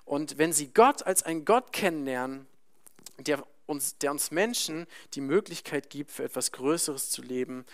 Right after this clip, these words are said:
für unseren Schöpfer, der uns so sehr liebt. Und das wünsche ich mir, dafür wollen wir jetzt noch beten, ihr könnt gerne mit aufstehen, ähm, die Band kann nach vorne kommen.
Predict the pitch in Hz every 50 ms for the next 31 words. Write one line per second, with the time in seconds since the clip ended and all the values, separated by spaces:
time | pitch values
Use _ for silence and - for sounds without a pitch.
0 | - - - - - 143 135 120 117 117 117 - - - 147 139 - - - 120
1 | 113 117 127 127 - - - 127 123 120 - - 131 131 135 135 131 - - -
2 | - - - - - 127 117 117 117 113 117 - - - - - 127 127 131 127
3 | - - - - - - - - - - - - - - - - - - - -
4 | - - - - - 143 147 160 143 - - - - 135 131 - - 185 240 269
5 | - 220 - - 185 175 170 165 165 - - 135 131 156 180 202 196 175 - -
6 | 143 - - 165 196 214 - 160 - - 170 165 165 156 151 147 - 139 151 175
7 | - - - 147 147 147 156 - - - - - - - - - - - - 131
8 | 131 131 131 135 135 135 - - 143 - - 127 - 156 180 190 - 170 160 147
9 | - - - 156 156 170 175 - - 160 147 151 156 151